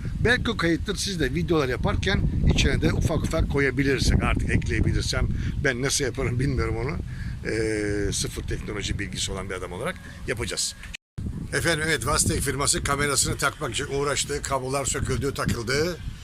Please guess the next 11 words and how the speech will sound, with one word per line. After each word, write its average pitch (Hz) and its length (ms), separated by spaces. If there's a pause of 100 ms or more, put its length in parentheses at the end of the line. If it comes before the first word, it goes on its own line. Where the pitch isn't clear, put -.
(240)
Burada 127 220
bir 123 60
şeyler 117 260
yapıyoruz. 135 720 (420)
Şimdi 135 480 (1040)
Tayfun 131 380
Bey 101 120
sağ 131 260
olsun 151 540
ilk 165 140
ma-, 117 260